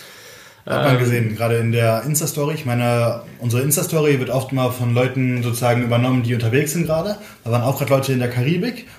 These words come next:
Speaker 1: Und da, die hatten auch immer echt fette Fische gefangen. Also auf jeden Fall lohnt sich auch die Insta-Story mal, mal abzuchecken, wenn ihr irgendwie bei Instagram seid.
Speaker 2: Ja.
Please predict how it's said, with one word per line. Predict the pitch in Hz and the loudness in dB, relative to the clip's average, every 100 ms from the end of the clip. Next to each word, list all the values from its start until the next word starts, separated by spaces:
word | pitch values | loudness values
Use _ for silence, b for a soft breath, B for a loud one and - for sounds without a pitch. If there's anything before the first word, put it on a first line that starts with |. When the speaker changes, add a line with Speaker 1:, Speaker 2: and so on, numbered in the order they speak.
| - | -4
Speaker 1:
Und | 117 | 2
da, | 120 | 2
die | 117 | 2
hatten | 120 120 | 0 0
auch | 120 110 | -2 -2
immer | 117 110 | -6 -6
echt | 107 | -12
fette | - 117 110 | -10 -8 -6
Fische | 127 113 | -6 -4
gefangen. | 104 - 104 98 | -6 -6 -8 -6
Also | 104 113 | -4 0
auf | 110 | 2
jeden | 135 147 | 2 0
Fall | 143 135 131 127 B B | 2 2 2 -4 B B
lohnt | 123 151 165 | 2 2 2
sich | 143 | 0
auch | 127 | 0
die | 147 | 0
Insta-Story | 143 123 113 | -2 0 0
mal, | 110 | 2
mal | 107 107 107 | 0 0 0
abzuchecken, | 113 120 113 113 117 | -4 -6 -4 -2 0
wenn | 110 | 2
ihr | 113 | 2
irgendwie | 110 117 | 2 2
bei | 117 | 2
Instagram | 113 117 110 110 | 0 0 0 0
seid. | 107 107 - - | -2 -4 -8 -12
Speaker 2:
Ja. | 123 123 | -2 -2